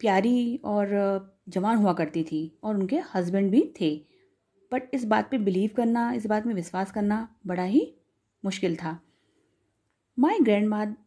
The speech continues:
my grandfather's portrait hung above the mantelpiece in the drawing room। मेरे ग्रैंडफादर यानी मेरे दादाजी की पोर्ट्रेट लटकी हुई थी, कहाँ? mantelpiece के ऊपर, ड्राइंग रूम में।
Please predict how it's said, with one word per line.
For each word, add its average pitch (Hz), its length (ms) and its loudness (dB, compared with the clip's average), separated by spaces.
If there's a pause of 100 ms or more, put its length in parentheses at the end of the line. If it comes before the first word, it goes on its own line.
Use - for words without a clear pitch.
my 302 160 0
grandfather's 214 680 2 (360)
portrait 190 360 0 (880)
hung 262 140 2 (140)
above 175 280 -2
the 208 240 -2
mantelpiece 196 520 -4
in 185 100 -8
the 190 140 -2
drawing 160 260 0
room। 165 200 -4 (400)
मेरे 233 360 0
ग्रैंडफादर 165 640 -2
यानी 226 180 0
मेरे 220 220 0
दादाजी 180 380 -2
की 254 180 -2
पोर्ट्रेट 240 560 0 (880)
लटकी 185 280 2
हुई 277 220 6
थी, 294 220 4
कहाँ? 302 480 -2
mantelpiece 208 500 -2
के 285 140 -2
ऊपर, 262 240 -2
ड्राइंग 190 320 2
रूम 160 120 0
में। 156 200 0